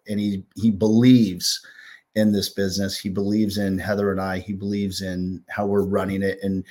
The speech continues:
he wants to help us grow it. So I think you have to do those things if you wanna be successful, if you're thinking long-term.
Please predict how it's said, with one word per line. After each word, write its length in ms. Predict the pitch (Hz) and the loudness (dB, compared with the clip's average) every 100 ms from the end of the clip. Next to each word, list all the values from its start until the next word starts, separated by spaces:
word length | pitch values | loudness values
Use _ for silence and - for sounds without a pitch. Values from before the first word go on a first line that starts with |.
| - - | -14 -2
he 100 | 127 | 4
wants 280 | 110 113 - | 6 6 4
to 120 | 101 | 0
help 240 | 107 101 | 0 -2
us 80 | 95 | -6
grow 320 | - 120 147 | -6 -4 -2
it. 100 | - - _ _ _ _ | -4 -12 _ _ _ _
So 120 | - 123 | 6 8
I 80 | |
think 320 | 120 131 - - _ _ _ - | 10 6 4 -4 _ _ _ 0
you 160 | 113 113 | 4 6
have 240 | 120 117 | 4 2
to 80 | 123 | 4
do 160 | 120 | 6
those 280 | 107 107 101 | 6 4 2
things 380 | - 104 104 98 | 0 0 0 0
if 160 | 101 - | -4 -4
you 80 | |
wanna 180 | 98 98 | -4 -2
be 140 | 98 98 | -2 -2
successful, 800 | - 87 90 90 - 98 95 | -4 -6 -6 -6 -6 -6 -6
if 160 | - - | -8 -10
you're 100 | 98 | -10
thinking 320 | - 90 87 | -10 -10 -8
long-term. 420 | 87 85 - 69 | -8 -10 -12 -16